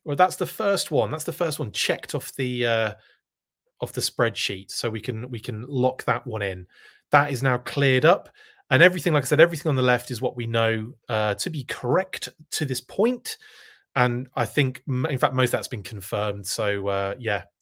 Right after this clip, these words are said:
uh, y-, I think you, you, you're pretty much solidly on for those to be the, uh, characters with those code words. Um, I'm just gonna go ahead and say it. We have, you know, a pr-, I mean, the information we get from our sources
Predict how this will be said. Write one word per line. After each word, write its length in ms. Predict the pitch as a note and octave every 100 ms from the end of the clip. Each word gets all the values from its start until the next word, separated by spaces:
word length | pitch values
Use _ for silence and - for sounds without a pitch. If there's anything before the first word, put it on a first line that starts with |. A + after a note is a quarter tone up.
| -
uh, 160 | A2 A2
y-, 80 | B2
I 60 | A#2
think 260 | D3+ C3+ - - _
you, 100 | B2+ -
you, 140 | C#3+ B2+ - -
you're 100 | -
pretty 260 | F#3+ F3
much 340 | C#3 B2+ - _ _ _ -
solidly 720 | - - D3+ C3+ C3 B2 A#2
on 360 | G#2+ G#2 G#2 - _ _
for 140 | - A2+
those 340 | G#2 G2+ -
to 100 | -
be 420 | G#2+ G#2 G2+ A2 G#2
the, 260 | G#2 G2+
uh, 220 | F#2+ F#2+ -
characters 540 | - G2+ F#2+ G#2 F#2+
with 160 | G#2 -
those 320 | G#2 G2 F#2+
code 340 | - - G2+ G2
words. 360 | F#2+ F2+ - - - - _ -
Um, 380 | G#2+ G#2 G2+ C3
I'm 60 |
just 100 | C#3+
gonna 100 | C3+
go 80 | A#2
ahead 140 | G#2 G2+
and 80 |
say 260 | - A#2 A2
it. 100 | - - _ _ -
We 160 | C#3
have, 420 | B2+ B2+ A#2+ A#2 - _
you 140 | C#3+ A#2+
know, 320 | G#2 G2+ A2 _
a 60 | -
pr-, 420 | - - - D3+ -
I 40 |
mean, 380 | C3 B2+ B2 C3 -
the 100 | C#3+
information 480 | D#3 D#3 C#3 - B2+
we 100 | B2
get 440 | A#2 G2+ G2 -
from 160 | C3+ B2
our 100 | A2+
sources 640 | A#2 G2+ F#2+ G2+ G2